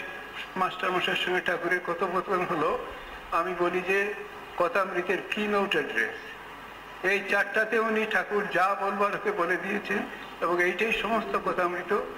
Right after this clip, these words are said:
ঘুরে ঘুরে ঘুরে ঘুরে আসছে। এর পরের বারই আসছেন, তখন মাস্টারমশাই ওকে জিজ্ঞেস করছেন, "এই ভগবানে কি করে ভক্তি হয়, ভগবানকে কি লাভ করা যায়?" তখন চারটি কথা ঠাকুর বললেন। একটা বললেন যে,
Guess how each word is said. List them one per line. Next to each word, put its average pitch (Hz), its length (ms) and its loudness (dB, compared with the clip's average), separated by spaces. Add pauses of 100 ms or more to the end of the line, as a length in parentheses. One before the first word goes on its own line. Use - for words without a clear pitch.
(340)
ঘুরে 180 180 4
ঘুরে 165 200 4
ঘুরে 160 200 2
ঘুরে 139 240 4
আসছে। - 520 -2
এর 190 80 2 (100)
পরের 196 240 4
বারই 220 300 2
আসছেন, 196 420 0 (800)
তখন 196 240 2
মাস্টারমশাই 185 540 2
ওকে 175 180 2
জিজ্ঞেস 165 380 -2
করছেন, 202 420 0 (600)
"এই 165 180 2 (520)
ভগবানে 165 520 2
কি 156 140 0
করে 160 180 4
ভক্তি 147 420 -2
হয়, 107 220 0 (280)
ভগবানকে 170 500 2
কি 175 120 0
লাভ 151 180 2 (140)
করা 202 160 2
যায়?" 214 300 0 (720)
তখন 170 240 2 (100)
চারটি 170 380 0
কথা 165 220 2
ঠাকুর 139 460 -2
বললেন। 131 220 -2 (920)
একটা 175 300 0
বললেন 175 320 2
যে, 185 120 2